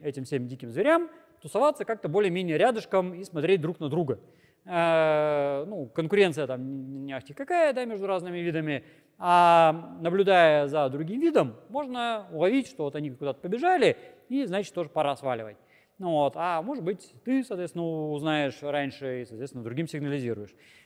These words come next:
И, э, для того, чтобы распознавать сигналы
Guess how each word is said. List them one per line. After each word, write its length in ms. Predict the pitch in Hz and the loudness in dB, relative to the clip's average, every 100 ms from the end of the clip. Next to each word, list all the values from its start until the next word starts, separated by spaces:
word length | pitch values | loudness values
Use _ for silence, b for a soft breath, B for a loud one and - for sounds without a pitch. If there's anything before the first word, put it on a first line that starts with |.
| b | b
И, 400 | 214 233 233 190 - - - | -2 4 8 8 6 -14 -16
э, 600 | - 175 170 170 165 165 151 | -2 4 6 6 6 4 0
для 120 | 165 | 0
того, 260 | 214 220 196 | 4 6 6
чтобы 420 | - 175 156 143 | 4 2 4 2
распознавать 680 | 147 - 160 190 190 156 - - | -2 -4 0 4 6 4 -4 -12
сигналы 640 | 175 160 180 151 135 120 | -8 2 4 4 2 -2